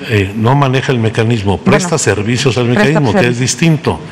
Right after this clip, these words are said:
Speaker 1: y es una empresa que ha ido disminuyendo de manera significativa los servicios que presta, porque ahora es Protección Federal quien se encarga básicamente de la prestación del servicio de escoltas.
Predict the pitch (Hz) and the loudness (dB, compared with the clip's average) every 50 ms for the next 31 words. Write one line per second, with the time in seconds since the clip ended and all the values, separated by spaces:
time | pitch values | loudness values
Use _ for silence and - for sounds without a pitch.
0 | - - - - - - - - 107 104 107 113 110 - 135 127 131 127 110 - | -16 -16 -16 -16 -16 -16 -8 -2 0 0 2 0 0 -2 0 0 0 0 0 0
1 | 131 117 - - 131 135 131 - - 110 101 107 117 117 117 120 117 113 101 107 | 0 0 2 0 -2 -2 -4 -4 -2 -2 0 0 0 0 2 2 0 0 0 -2
2 | 92 95 104 98 95 101 101 107 113 117 123 120 117 101 101 101 107 107 110 107 | -2 0 0 0 2 0 2 2 2 2 2 0 0 0 0 0 0 0 -2 -2
3 | - 113 98 95 92 - 95 - - 95 92 - 107 107 113 110 98 92 - 101 | -2 -2 -2 -2 -4 -4 -8 -4 -4 -6 -4 -2 -2 -2 0 -2 -2 -4 -4 -6
4 | 87 90 104 104 - 110 - - 120 107 - 117 113 98 - - 117 110 110 - | -4 -4 -4 -4 -4 -6 -4 -4 -6 -6 -2 -4 -4 -4 -4 -6 -8 -10 -10 -10
5 | - - - - - - - - - 107 95 - - 107 110 117 120 120 120 120 | -16 -16 -16 -14 -16 -16 -14 -4 -2 -2 -2 0 0 0 2 2 2 2 0 -2
6 | 113 - 120 - 107 107 101 - - - - - 107 95 - 98 - - 110 110 | -2 -4 -2 0 0 0 0 -2 -6 -8 -6 -4 -4 -2 -2 -2 -2 0 0 0
7 | 104 - 113 104 104 101 95 92 87 87 - - - - - - - - 107 87 | 0 2 2 2 2 2 0 0 -2 -4 -8 -14 -18 -18 -18 -16 -6 -4 -2 -2
8 | - 98 92 104 107 104 107 104 98 104 98 - - 101 - 104 92 95 98 98 | -2 -2 -2 -2 -2 -2 -2 -2 -2 -2 -2 -4 -4 -4 -4 -4 -2 -2 -2 -2
9 | 92 92 - 107 104 104 101 104 95 90 90 - - 92 - - 90 - 104 98 | -2 -2 -2 -2 -2 -2 -6 -6 -4 -4 -4 -4 -6 -6 -4 -4 -4 -2 -2 -2
10 | 101 95 - - 90 - 95 92 - - 85 76 78 - - 82 73 - - - | -2 -2 -2 -4 -6 -4 -4 -6 -4 -4 -6 -6 -6 -8 -8 -10 -12 -12 -14 -12
11 | - - - | -12 -12 -12